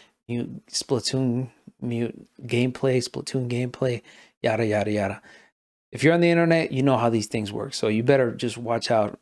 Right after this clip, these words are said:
for yourself because, yeah, street dates have been broken. But Nintendo Life here reports that,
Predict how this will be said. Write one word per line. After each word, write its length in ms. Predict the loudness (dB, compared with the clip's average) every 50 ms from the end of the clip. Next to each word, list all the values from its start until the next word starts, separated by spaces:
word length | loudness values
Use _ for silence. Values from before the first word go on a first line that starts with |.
| _ _ -8
for 120 | -4 -4
yourself 380 | -2 -2 -2 -2 -2 -2 -2 -2
because, 580 | -4 -6 -6 -6 -6 -6 -6 -8 -12 -14 -14 -16
yeah, 560 | -16 -16 -12 -4 0 2 2 2 0 -2 -6 -6
street 380 | -6 -2 0 2 2 2 2
dates 260 | 2 2 0 0 -2
have 160 | -4 -4 -4 -4
been 180 | -6 -6 -4
broken. 380 | -4 -4 -4 -4 -6 -10 -4 0
But 240 | 2 2 2 0 -4 _ -20 -20 -20 -20 -20 _ _ 0
Nintendo 360 | 2 4 4 4 6 4 4
Life 260 | 6 4 4 2 2
here 280 | 2 2 4 4 4 4
reports 640 | 2 0 0 -2 0 2 2 4 4 2 0 -2
that, 400 | 0 2 2 4 4 4 2 0